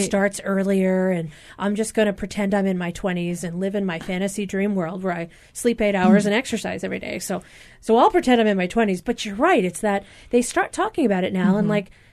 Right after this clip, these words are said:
Speaker 2: the early forties.
Speaker 1: Mm-hmm.
Speaker 2: I'm scared
Speaker 1: At
Speaker 2: now.
Speaker 1: around the age of thirty-five to fifty, the
Speaker 2: You just made it even younger.
Speaker 1: Right.
Speaker 2: Thanks, Janelle. Thank you. Okay. So around thirty-five to fifty, you start seeing these changes.
Speaker 1: We start seeing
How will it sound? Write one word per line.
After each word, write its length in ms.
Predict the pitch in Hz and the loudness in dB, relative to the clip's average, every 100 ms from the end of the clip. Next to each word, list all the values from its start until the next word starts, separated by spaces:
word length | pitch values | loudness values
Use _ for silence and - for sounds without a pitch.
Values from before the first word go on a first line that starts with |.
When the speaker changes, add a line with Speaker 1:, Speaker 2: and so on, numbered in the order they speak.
| - | -4
Speaker 2:
the 160 | 226 233 | 2 4
early 280 | 262 277 | 4 2
forties. 760 | 240 220 330 370 104 - - - _ | 0 2 2 0 -6 -14 -18 -18 _
Speaker 1:
Mm-hmm. 300 | 190 180 185 202 _ _ _ _ _ _ _ | -4 -2 -4 -8 _ _ _ _ _ _ _
Speaker 2:
I'm 60 | 214 | -14
scared 260 | - - 190 | -12 -8 -4
Speaker 1:
At 80 | 254 | -2
Speaker 2:
now. 60 | |
Speaker 1:
around 380 | 269 240 233 226 - _ 202 | 0 2 2 -2 -8 _ -6
the 260 | 208 - | -4 -2
age 280 | 196 190 185 | 0 -2 -2
of 240 | 170 160 - _ _ _ - | -6 -8 -18 _ _ _ -6
thirty-five 460 | 202 220 233 196 185 | -2 -2 -2 -4 -4
to 100 | 160 | -8
fifty, 600 | - 160 - 214 302 262 _ _ _ _ - 175 | -10 -10 -8 -10 -10 -14 _ _ _ _ -20 -10
the 120 | 202 | -6
Speaker 2:
You 420 | 185 175 170 - | -2 -2 -2 -2
just 260 | - 302 - | 0 0 2
made 220 | 339 370 | 2 4
it 160 | 269 247 | 2 2
even 460 | 320 330 254 208 220 - - _ - | 2 2 2 0 -6 -14 -20 _ -4
younger. 640 | 359 381 494 466 269 185 | 0 0 0 2 2 2
Speaker 1:
Right. 200 | 185 190 | -2 0
Speaker 2:
Thanks, 380 | 208 240 220 - | 2 2 0 -4
Janelle. 680 | - 170 165 165 202 233 220 | -10 -10 -10 -8 -4 -4 -6
Thank 340 | 156 180 196 | -8 -10 -10
you. 180 | 180 160 254 | -12 -8 -6
Okay. 240 | 247 - - - - 320 - - | -4 -6 -14 -20 -20 -20 -20 -20
So 220 | - 262 254 | -2 2 4
around 300 | 269 330 392 | 6 4 4
thirty-five 460 | 359 294 254 233 220 | 0 2 2 2 2
to 80 | |
fifty, 300 | 233 226 220 | 0 0 0
you 80 | 190 | -4
start 320 | 175 208 190 | -2 -4 -4
seeing 180 | 208 190 | -4 -4
these 160 | 175 170 | -4 -6
changes. 380 | - 180 175 180 | -4 -4 -2 -2
Speaker 1:
We 80 | |
start 320 | 196 240 233 - | 0 2 0 0
seeing 380 | 233 214 214 | 0 0 0